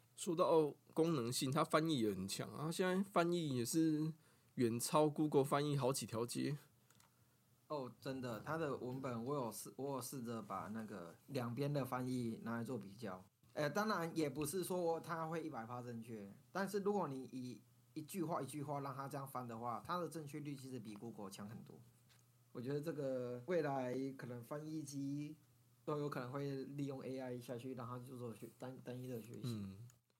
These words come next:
Speaker 1: 很适合偷懒啊，就是如果你要写新闻稿还是文章的话，你就可以叫他帮你个大纲，或甚至叫他帮你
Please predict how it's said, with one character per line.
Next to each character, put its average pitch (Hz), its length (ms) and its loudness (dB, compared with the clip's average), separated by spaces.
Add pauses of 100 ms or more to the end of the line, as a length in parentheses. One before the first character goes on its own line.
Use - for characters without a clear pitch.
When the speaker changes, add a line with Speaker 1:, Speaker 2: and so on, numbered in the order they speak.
(260)
Speaker 1:
很 117 280 0
适 160 220 4
合 123 260 6
偷 127 280 4
懒 120 160 6 (100)
啊， 90 180 -4
就 120 140 -4
是 131 220 4
如 127 80 2
果 127 100 0
你 110 80 2
要 120 100 6
写 107 160 0
新 110 200 2
闻 113 160 -2
稿 95 400 2
还 110 160 -2
是 117 280 0
文 107 240 0
章 110 220 6
的 101 80 -4
话， 101 340 2
你 110 160 -4
就 131 140 0
可 135 180 2
以 110 140 2
叫 135 140 6
他 127 100 6
帮 120 240 2
你 101 140 -2
个 101 200 0 (160)
大 113 180 10
纲， 117 280 2
或 127 220 2
甚 120 180 2
至 117 240 0
叫 117 200 2
他 117 80 2
帮 117 200 0
你 95 100 -6